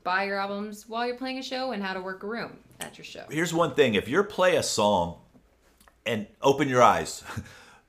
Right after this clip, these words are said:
Speaker 2: a lot of artists will close their eyes when they're performing. If you open your eyes, you're able to see the reaction that the songs are getting. And if people are digging it,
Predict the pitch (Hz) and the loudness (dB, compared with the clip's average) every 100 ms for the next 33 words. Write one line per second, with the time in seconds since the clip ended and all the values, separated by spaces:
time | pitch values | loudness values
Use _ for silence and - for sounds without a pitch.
0 | - - 98 117 131 123 117 110 104 113 | -20 -12 2 4 6 8 6 4 -2 2
1 | 110 101 101 95 87 87 85 85 90 98 | 4 6 6 6 4 0 -4 -4 -4 -2
2 | 90 87 85 101 113 135 - 190 156 117 | -2 -4 -6 -4 0 2 2 0 0 0
3 | 107 101 98 87 85 80 113 139 151 113 | 2 2 0 -2 -6 -6 -4 -4 -4 -6
4 | - 123 117 101 92 85 82 90 - 92 | -4 -4 -2 -2 -2 -2 -2 -2 -6 -8
5 | 80 73 78 - - 92 85 85 85 80 | -10 -8 -8 -8 -6 -2 -2 -2 -6 -10
6 | 73 82 78 76 73 - - 92 95 87 | -6 -4 -4 -6 -10 -12 -10 -6 -4 -4
7 | 80 - 92 85 80 76 - | -4 -6 -6 -4 -6 -6 -10